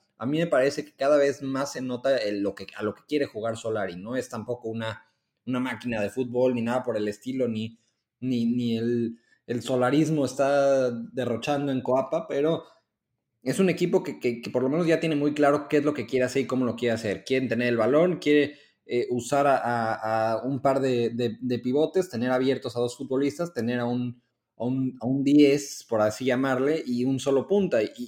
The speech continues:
y se está viendo bien. A mí me parece que cuando regrese Pedro Aquino, cuando esté la opción de, de, de Sánchez, el, el cachorro en el medio campo, habrá que ver este tema del español, que bueno, punto aparte lo de Fidalgo, a mí, a mí no me gustó ese fichaje, no porque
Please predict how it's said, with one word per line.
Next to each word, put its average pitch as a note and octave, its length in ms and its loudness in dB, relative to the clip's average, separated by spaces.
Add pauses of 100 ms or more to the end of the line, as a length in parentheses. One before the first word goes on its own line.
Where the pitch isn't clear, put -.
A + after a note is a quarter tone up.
y A#2+ 160 -4
se A#2+ 120 -8
está D3 180 -4
viendo F3+ 240 2
bien. F3+ 240 -2
A A2 60 -2
mí C3+ 120 0
me E3 100 -2
parece C#3+ 440 -2
que A#2+ 320 -4 (480)
cuando C#3+ 320 2
regrese D3+ 480 2
Pedro D3+ 280 2
Aquino, D3 520 -2
cuando A2+ 200 -4
esté A#2+ 160 -6
la C#3 120 2
opción C3+ 400 -4
de, A#2+ 480 0 (500)
de, A#2+ 460 2
de A#2+ 140 2
Sánchez, C3+ 460 -2
el, A2 220 -2
el A2+ 120 -4
cachorro A#2+ 360 -4
en B2 100 0
el A#2+ 60 -2
medio B2+ 260 0
campo, C#3+ 560 -2 (480)
habrá C3+ 320 -2
que D3 120 2
ver C3+ 160 2
este C3 200 -4
tema C3+ 260 -2
del B2 120 -2
español, A#2+ 480 -2
que A2+ 80 -6
bueno, G#2+ 360 -4 (520)
punto D3 280 2
aparte C3+ 380 0
lo B2 140 2
de A2+ 100 0
Fidalgo, C#3 520 4
a C3+ 60 4
mí, C3 320 2
a A2 80 -2
mí D3+ 120 4
no D#3+ 160 2
me E3+ 100 4
gustó C#3 300 0
ese D3 180 0
fichaje, C#3+ 460 -6
no C3+ 260 -2
porque A2+ 560 -2